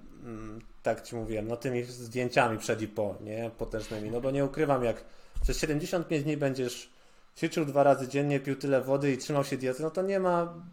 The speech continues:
wyjścia, żeby nie mieć rezultatów, nie? Jeśli chodzi o wygląd. Em, także to na pewno sprzedaje to wyzwanie, ale to, co mi to wyzwanie najbardziej dało, to właśnie ta perspektywa na te, na to, jakbym mógł to przełożyć na inne rzeczy.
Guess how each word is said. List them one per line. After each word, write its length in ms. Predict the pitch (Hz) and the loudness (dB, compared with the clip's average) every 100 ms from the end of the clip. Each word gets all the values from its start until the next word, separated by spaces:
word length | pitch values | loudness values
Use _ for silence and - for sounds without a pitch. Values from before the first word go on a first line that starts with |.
| - - - - | -18 -18 -20 -16
wyjścia, 480 | 139 127 151 147 139 | -6 0 0 0 -2
żeby 240 | 127 117 127 | -2 -2 -2
nie 120 | 127 | -2
mieć 160 | 120 | 0
rezultatów, 640 | 123 117 117 117 - 95 - | -2 -2 0 2 0 -6 -8
nie? 160 | 113 123 | -6 -4
Jeśli 240 | 113 110 | -4 -6
chodzi 140 | 104 | -4
o 60 | 107 | -4
wygląd. 440 | 104 98 85 - - - - - - - | -4 -6 -8 -14 -20 -20 -20 -20 -20 -14
Em, 720 | 110 107 107 104 101 104 - - - - - - - | -10 -8 -8 -6 -8 -10 -12 -14 -14 -16 -18 -20 -10
także 260 | - 120 123 | -8 -6 -4
to 460 | 143 139 139 139 151 | 2 4 4 2 -4
na 140 | 131 | -4
pewno 360 | - 139 139 123 | -2 -2 -2 -4
sprzedaje 520 | - 143 151 143 113 | -6 -2 2 2 2
to 100 | 110 | -4
wyzwanie, 560 | 107 110 113 127 131 | -10 -6 -4 -2 -2
ale 220 | 120 113 113 | 0 0 -2
to, 180 | 131 | -6
co 300 | 131 123 113 | -6 -6 -4
mi 180 | 113 139 | -4 -4
to 140 | 135 104 | -4 -4
wyzwanie 420 | 110 110 110 110 | -6 -4 -4 -2
najbardziej 440 | 107 110 110 110 | 0 0 -2 -2
dało, 140 | 113 113 | -2 -2
to 120 | 113 | -2
właśnie 240 | 117 - | -4 -6
ta 100 | 117 | -8
perspektywa 640 | 117 113 - 107 123 117 113 | -6 -6 -6 -6 -4 -2 -2
na 120 | 110 | -2
te, 260 | 120 113 113 - - - - - | 0 0 -2 -10 -18 -20 -12 -4
na 100 | 117 | 0
to, 120 | 127 | 4
jakbym 300 | 123 127 127 | 4 4 0
mógł 180 | 127 131 | -2 -2
to 80 | 123 | -4
przełożyć 440 | 123 120 120 113 | 0 2 0 -2
na 100 | 113 | -2
inne 240 | 110 104 | -2 -4
rzeczy. 320 | 101 92 - | -4 -6 -6